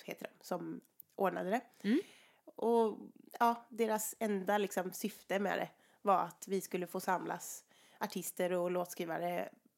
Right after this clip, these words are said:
Speaker 1: från olika delar av världen och bara vara kreativa.
Speaker 2: Gud,
Speaker 1: Det är så
Speaker 2: vad
Speaker 1: himla
Speaker 2: underbart.
Speaker 1: häftigt
Speaker 2: Ah.
Speaker 1: koncept.
Speaker 2: Jag vill också åka iväg på någon
Speaker 1: Ja.
Speaker 2: sån, eh, flera dagars liksom.
Speaker 1: Mm.
Speaker 2: Och bara få vara i den bubblan ju.
Speaker 1: Ja, super, supernice.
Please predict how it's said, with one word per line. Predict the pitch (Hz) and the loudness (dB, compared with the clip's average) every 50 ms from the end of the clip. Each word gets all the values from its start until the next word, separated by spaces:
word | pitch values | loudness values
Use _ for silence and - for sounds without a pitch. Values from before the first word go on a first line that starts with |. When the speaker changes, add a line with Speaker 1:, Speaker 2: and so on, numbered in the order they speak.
| - - - - | -20 -18 -14 -12
Speaker 1:
från | - - 196 180 170 175 170 - _ _ _ _ - | -6 -2 -2 -2 -2 -2 -6 -12 _ _ _ _ -4
olika | - 208 190 175 - 180 | -2 0 0 0 -2 -2
delar | 175 185 175 175 202 247 285 - - - - - - | 0 0 0 2 2 0 0 -2 -8 -20 -20 -14 -6
av | - 185 180 | -2 -2 0
världen | 185 185 185 202 233 254 262 | 0 0 0 0 0 0 0
och | - - 220 208 | -2 -2 -2 0
bara | 202 220 202 196 190 185 185 185 185 - _ - - - - _ _ - - - | 2 2 4 4 2 2 0 -2 -4 -8 _ -20 -20 -20 -20 _ _ -20 -20 -16
vara | - 180 190 185 | -6 -2 -2 -2
kreativa. | - - - 196 175 226 - - 330 311 - - _ _ _ _ _ - - - _ _ _ _ _ | -2 -4 -4 -4 -4 -4 -2 -2 -2 -2 -4 -6 _ _ _ _ _ -20 -20 -20 _ _ _ _ _
Speaker 2:
Gud, | - 254 254 | 2 4 6
Speaker 1:
Det | 320 311 | 6 6
är | |
så | 285 302 | 6 6
Speaker 2:
vad | 294 294 | 8 8
Speaker 1:
himla | 285 262 254 247 | 8 8 6 8
Speaker 2:
underbart. | 233 214 214 202 | 8 6 6 6
Speaker 1:
häftigt | - - 214 214 - | 2 0 0 2 2
Speaker 2:
Ah. | 220 | 2
Speaker 1:
koncept. | - 220 208 202 - 233 - - - _ - - - - - - - - | 4 4 4 4 2 -2 -2 -4 -12 _ -20 -20 -20 -20 -20 -18 -4 0
Speaker 2:
Jag | 240 240 | 2 4
vill | 254 262 | 4 4
också | 262 - - - 294 | 2 2 2 2 4
åka | 302 285 - 294 | 2 2 4 4
iväg | 277 247 185 180 180 | 6 6 4 4 2
på | 190 | 2
någon | 185 180 180 | 2 4 4
Speaker 1:
Ja. | - | 4
Speaker 2:
sån, | 180 170 160 165 165 170 | 4 4 4 2 2 0
eh, | 170 175 175 180 190 - 196 185 | 0 -2 -2 -2 -2 -4 -4 -4
flera | - - 202 196 175 165 170 170 | -2 0 0 2 2 2 0 0
dagars | 160 175 170 165 160 160 170 214 233 - - - | 0 2 2 2 2 2 2 0 0 0 -4 -8
liksom. | - - - 247 | -6 -2 2 2
Speaker 1:
Mm. | 262 311 302 - - - - | 4 4 2 0 -4 -6 -4
Speaker 2:
Och | 202 | 2
bara | 180 196 190 | 4 4 4
få | 190 - 196 | 4 2 0
vara | 175 180 175 185 202 | 4 4 6 6 6
i | 196 | 4
den | 180 170 165 165 | 4 2 2 2
bubblan | 175 170 165 - - - - | 0 -2 -4 -4 -4 -4 -4
ju. | - 185 - - _ _ - - | -6 -8 -12 -16 _ _ -14 -4
Speaker 1:
Ja, | - 226 269 311 349 - - - _ _ _ _ - - - - - - - _ | 2 4 4 4 4 0 -6 -18 _ _ _ _ -20 -16 -14 -14 -14 -16 -18 _
super, | - - 277 208 - - 208 208 196 196 196 190 - | -2 0 0 0 2 0 0 0 0 0 -2 -4 -4
supernice. | 220 - - 247 - - 196 196 233 202 - - - | -4 -6 -6 -6 -4 -2 0 2 4 2 2 0 -4